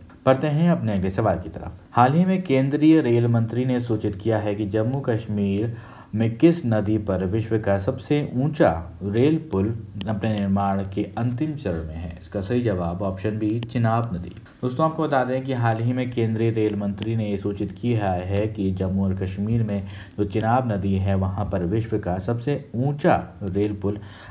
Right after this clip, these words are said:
अपने निर्माण के अंतिम चरण में है। जम्मू कश्मीर के, अ,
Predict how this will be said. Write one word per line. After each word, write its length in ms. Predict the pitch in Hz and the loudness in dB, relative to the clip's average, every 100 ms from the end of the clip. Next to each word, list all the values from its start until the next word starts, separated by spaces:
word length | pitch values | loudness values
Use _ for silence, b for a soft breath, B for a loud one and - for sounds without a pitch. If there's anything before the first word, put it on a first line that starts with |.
| - | -4
अपने 220 | 104 110 | -2 0
निर्माण 360 | 98 98 101 | 2 2 0
के 120 | 95 95 | 0 -2
अंतिम 300 | 87 90 87 | -2 -2 -2
चरण 280 | 92 113 | 0 0
में 140 | 123 120 | 2 2
है। 460 | 120 120 120 - - | 2 0 -4 -14 0
जम्मू 240 | 120 151 175 | 4 6 4
कश्मीर 460 | 139 117 117 107 | 2 -2 0 0
के, 260 | 92 101 | 0 -2
अ, 80 | 101 | -2